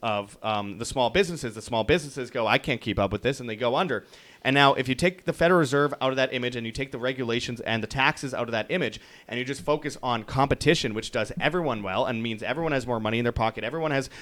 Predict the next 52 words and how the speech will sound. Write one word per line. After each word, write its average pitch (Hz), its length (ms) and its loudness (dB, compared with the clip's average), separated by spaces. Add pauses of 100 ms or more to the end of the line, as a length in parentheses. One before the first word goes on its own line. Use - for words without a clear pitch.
you, 139 160 0
you 135 100 -6
don't 151 180 2
need 156 180 -2
taxes 127 400 0
'cause 123 120 -8
then 127 140 -2
they 123 80 -6
could 120 120 -12
just 120 120 -10 (160)
give 131 180 -2
into 127 360 -4 (200)
a, 113 220 0
a 123 80 0
charity 139 560 2 (180)
and - 120 -4
people 143 200 -4
would 139 120 0
have 131 160 2
enough 123 200 -4
money 123 220 -4
in 120 60 -4
their 113 80 -4
pockets 127 420 0
and 101 80 -8
purchasing 156 400 2
power 110 340 0
with 110 200 -6
the 110 80 -6
competing 107 360 -4
currencies 160 540 4 (220)
that 110 100 -6
it 110 80 -2
wouldn't 135 180 -2
be 131 80 -4
such 117 220 -4
a - 20 -10
big 110 140 -2
deal, 160 340 8 (340)
then 175 280 4
you 143 160 0
don't 202 160 8
have 156 320 2
to 170 180 2 (100)
spend 139 380 0 (200)
a 135 80 0
trillion 135 500 2
dollars 110 460 0 (160)
to 117 300 -6
keep 135 220 -4
people 131 280 0
alive 110 340 2